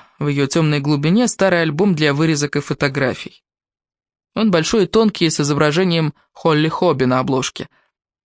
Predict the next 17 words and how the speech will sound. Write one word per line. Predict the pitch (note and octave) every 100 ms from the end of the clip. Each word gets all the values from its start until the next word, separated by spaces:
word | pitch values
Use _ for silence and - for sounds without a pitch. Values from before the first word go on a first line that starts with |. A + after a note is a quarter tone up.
| _
Примечание. | - D3 C#3+ - C#3+ C3+ B2+ - _ _ -
Американская | F#3+ D3+ C#3+ B2 C3+
писательница-иллюстратор. | C3+ D3 F#3+ F#3 D#3+ D3 - D3 D3 - F#3+ C#3+ - - _ _ _ _ _ _ _
Конец | - D3+ C#3+ -
примечания. | - C#3+ C#3 - - - _ _ _ _ _ _ _ _ _
Я | G#3+ G#3 F3+
глажу | D3 D3+ D3
обложку. | C#3 C3 C3+ - - - _ _ _ _ _ _ _ _ _ _ _ _
Бабушка | E3+ D3+ C#3 -
подарила | C#3+ C#3+ D3+ D3+
мне | C#3+
этот | C#3 C#3+
альбом | C#3+ C#3+ F3+
на | D#3 C#3+
одиннадцатый | C#3+ D3 C#3+ D#3
день | D3 D3+
рождения. | D#3 D#3+ F3 D3 C3